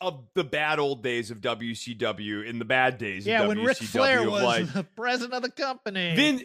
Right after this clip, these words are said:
Speaker 1: Vince Russo
Speaker 2: Yeah.
Speaker 1: crap. Yeah, no, it's very Vince Russo era W C W of, like, "We're talking about the politics backstage, brother, 'cause that's gonna get us over, and we need Orange Cassidy to be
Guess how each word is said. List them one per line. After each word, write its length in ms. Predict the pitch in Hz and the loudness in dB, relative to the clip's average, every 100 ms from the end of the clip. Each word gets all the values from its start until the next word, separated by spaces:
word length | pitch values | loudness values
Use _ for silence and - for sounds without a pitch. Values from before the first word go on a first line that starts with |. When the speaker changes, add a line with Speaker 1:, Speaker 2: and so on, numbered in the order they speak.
| 214 | -4
Speaker 1:
Vince 420 | 190 311 311 - | 0 0 0 -4
Russo 720 | 220 247 269 247 - 233 190 | -2 4 4 4 6 6 6
Speaker 2:
Yeah. 40 | 160 | 4
Speaker 1:
crap. 540 | - 156 135 151 - - | 0 2 2 0 -8 -2
Yeah, 240 | 180 139 | 2 2
no, 180 | 165 160 | 4 4
it's 140 | 147 131 | 4 0
very 400 | 175 196 196 185 | -4 0 -2 -2
Vince 300 | 175 175 143 | -6 -6 -4
Russo 520 | 160 170 147 170 165 | -2 0 4 6 6
era 300 | 156 151 143 | 6 6 6
W 380 | 131 135 135 135 | 4 2 2 -4
C 220 | - 139 | -6 -8
W 500 | 113 131 123 127 127 | 0 2 2 4 4
of, 100 | 117 | 4
like, 300 | 131 131 127 - - - | 4 4 2 -6 -18 -4
"We're 80 | 185 | 2
talking 380 | 254 262 233 208 | 6 6 6 4
about 200 | 202 202 | 2 2
the 80 | |
politics 560 | 151 175 196 208 196 165 | -4 -2 2 2 2 0
backstage, 800 | 143 170 147 - 226 185 165 - | 2 2 2 -2 0 2 0 0
brother, 260 | 170 156 | 2 2
'cause 160 | 151 156 | -2 -2
that's 220 | 170 175 | -2 0
gonna 160 | 190 156 | 0 0
get 160 | 160 | 2
us 140 | 151 147 | 2 4
over, 300 | 160 143 143 | 2 4 2
and 80 | 160 | 2
we 100 | 262 | 2
need 180 | 214 | 2
Orange 400 | 180 185 165 147 | 2 2 0 -4
Cassidy 500 | - 185 175 160 156 | -2 0 0 -2 -8
to 100 | 143 | -6
be 320 | 135 147 139 | -4 -2 -2